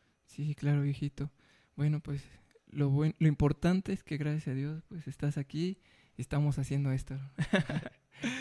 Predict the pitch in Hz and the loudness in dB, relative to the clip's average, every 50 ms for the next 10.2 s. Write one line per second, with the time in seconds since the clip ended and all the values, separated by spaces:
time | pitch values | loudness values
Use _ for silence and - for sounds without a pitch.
0 | 247 247 226 - _ - 170 165 170 170 165 165 160 160 156 180 175 - - 175 | -8 -10 -14 -16 _ -4 -2 0 0 2 2 0 0 -2 -2 -4 -6 -2 -2 -2
1 | 165 - - - - 120 - - - - - _ _ - 151 156 156 151 170 175 | -2 -4 -6 -14 -16 -16 -16 -16 -20 -20 -20 _ _ -2 0 0 0 0 -2 -2
2 | 180 185 180 - 175 180 185 180 190 180 170 160 151 - - _ - - - - | 0 -2 0 0 0 0 2 2 0 0 0 0 -2 -6 -12 _ -20 -20 -10 -8
3 | - - - - - 151 156 151 151 151 151 143 - 151 147 156 147 - - 170 | -8 -8 0 2 4 6 8 8 8 6 6 4 4 2 2 2 0 2 2 2
4 | 175 180 - 185 175 - - - - 156 156 165 170 170 175 170 - - 151 143 | 2 4 2 0 -2 -2 -6 -8 -4 -2 0 2 2 2 0 0 -2 -4 -2 -2
5 | 131 127 131 - 151 147 151 - - - 165 156 156 - _ _ _ _ _ _ | 0 -2 -2 -2 0 -2 -2 -2 -2 -4 -4 -4 -4 -8 _ _ _ _ _ _
6 | _ _ _ _ _ _ - - 147 147 147 139 127 135 127 - - 143 147 156 | _ _ _ _ _ _ -8 -4 -2 0 0 2 2 2 0 0 0 0 2 2
7 | 156 - - 147 135 139 131 - - - 135 139 139 143 156 160 165 170 160 - | 0 -2 -4 -4 -4 -4 -4 -8 -10 -6 -2 0 0 2 2 2 2 0 -2 -2
8 | - 143 135 - - 151 147 151 151 147 143 139 135 131 131 131 135 139 143 147 | -2 -4 -4 -2 -2 0 0 2 2 0 0 0 -2 -2 -2 -4 -4 -4 -4 -6
9 | 147 - _ _ _ - - 135 131 - 139 131 127 127 127 - - 131 131 131 | -8 -12 _ _ _ -10 -8 -8 -6 -4 -4 -4 -4 -4 -6 -6 -6 -8 -8 -8
10 | 123 - - 139 | -8 -12 -14 -16